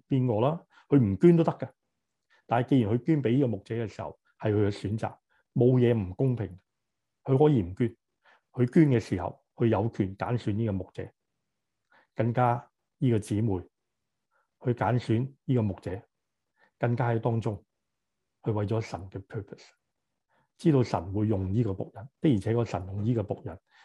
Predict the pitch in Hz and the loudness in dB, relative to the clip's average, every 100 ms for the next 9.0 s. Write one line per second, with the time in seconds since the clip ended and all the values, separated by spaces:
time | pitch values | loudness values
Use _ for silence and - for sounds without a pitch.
0 | - 135 127 - - 110 98 - _ _ | -2 2 2 0 -4 -4 -6 -14 _ _
1 | _ _ - - 92 - 110 107 104 104 | _ _ -10 -6 -4 0 0 0 0 0
2 | 107 - 113 101 101 101 95 127 117 90 | -2 -4 -6 -6 -4 -4 -2 -2 -4 -4
3 | 113 107 _ _ _ - 110 - 117 101 | -6 -6 _ _ _ -4 -2 0 0 0
4 | 95 101 95 107 113 85 - 98 101 - | -2 -4 -4 -4 -4 -6 -10 -14 -14 -16
5 | _ _ _ _ _ _ _ _ - 127 | _ _ _ _ _ _ _ _ 0 2
6 | 175 165 170 110 - _ _ _ - 104 | 4 4 4 2 -2 _ _ _ -2 2
7 | 202 190 143 135 180 147 135 - _ _ | 4 2 4 2 4 4 2 -4 _ _
8 | - 104 104 170 151 98 131 127 85 82 | -6 -2 -2 0 0 0 0 -2 -6 -10